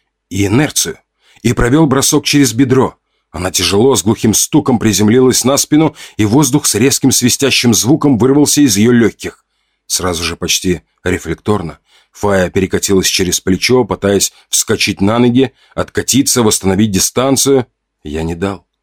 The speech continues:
Я был быстрее. Навалился сверху ещё до того, как она полностью поднялась, прижал её плечи к земле коленями.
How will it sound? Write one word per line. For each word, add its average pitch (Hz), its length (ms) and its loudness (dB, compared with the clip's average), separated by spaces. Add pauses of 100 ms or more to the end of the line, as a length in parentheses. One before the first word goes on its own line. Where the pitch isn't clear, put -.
(140)
Я 87 140 -6
был 87 160 -4
быстрее. 85 580 -4 (360)
Навалился 117 480 2
сверху 127 440 0
ещё 127 300 2
до 117 80 -2
того, 123 300 2
как 110 160 -2
она 123 180 0
полностью 147 600 2
поднялась, 117 640 2 (180)
прижал 110 400 0
её 92 140 2
плечи 92 320 -2
к 85 40 -10
земле 87 400 0
коленями. 101 580 2